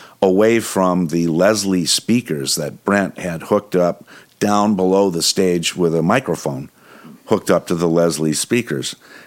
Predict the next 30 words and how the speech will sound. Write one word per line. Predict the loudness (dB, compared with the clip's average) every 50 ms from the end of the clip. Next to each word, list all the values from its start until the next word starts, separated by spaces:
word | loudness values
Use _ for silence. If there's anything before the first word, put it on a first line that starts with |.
| _ _
And | -2 0 0 2 0 0 0
so | 2 2 4 4 2 0 -2 -2
this | -2 -2 0
guy | 0 0 2 2 2
was | 2 0 -2
supposed | -2 -2 -2 -4 -4
to | -8 -10
keep | -6 -6 -6 -6 _ _
people | -4 -4 -4 -2 -4 -4
f-, | -4 -4 -14 -18 _
from | -8 -4 -4 -4 -4
talking | -4 -2 -2 0 0 0 -4 -6 -8 -8 -8 -8
nearby | -8 -8 -8 -8 -6 -6 -4 -4 -4
'cause | -4 -4 -6 -6 -4
it | -2 -2
was | -2 0 -2 -4
for | -6 -10 -6 -2 -2 0 0
mixing | 0 0 0 0 0 -2 -4 -4 -6
the | -6 -6 -4
album. | -4 -4 -2 -4 -6 -8 -10 _ _ -20 -20 -20 -20 -20 -20 -20 -20 -20 -20 -8
And | -4 -2 0 2 2
we | 2 0
just | 0 -4 -6 -6 -6 -2
kept | -2 -4 -4 -2
going | -2 -2 0 0 0 0
down | 0 0 0 2 0
there, | 0 0
and | 0 -2 -2 -2
he | 0
finally | 2 2 2 2 2 0 0 -2